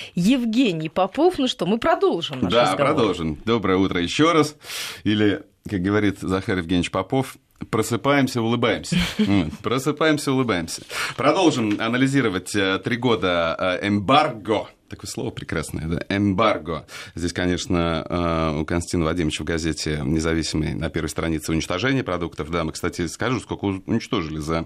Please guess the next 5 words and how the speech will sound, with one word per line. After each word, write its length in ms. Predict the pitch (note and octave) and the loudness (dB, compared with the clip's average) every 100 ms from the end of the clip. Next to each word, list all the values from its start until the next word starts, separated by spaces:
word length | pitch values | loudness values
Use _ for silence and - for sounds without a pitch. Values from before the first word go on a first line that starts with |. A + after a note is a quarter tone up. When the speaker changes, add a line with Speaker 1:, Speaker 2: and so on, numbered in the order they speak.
| - - - - - | -8 -12 -10 -12 -10
Speaker 2:
э, 760 | - F2+ F2+ F2 F2 F2 F2+ F2+ | -4 -2 0 2 2 2 2 0
время, 1120 | D#2+ G2 G#2 G#2 G2 F#2+ F#2 F2+ F2 E2+ F2 - | 0 0 2 4 4 4 4 2 0 0 -2 -4
э, 280 | G2 F#2 F#2+ | -2 -2 -2
эмбарго. 880 | G2 G2+ G#2 G#2+ G2 D#2+ D2+ E2 D#2 - - | 0 2 2 2 2 0 -4 -4 -6 -12 -6
М, 760 | F#2 F#2 F2+ F2 D#2+ D#2 D2+ | 0 2 4 4 4 2 0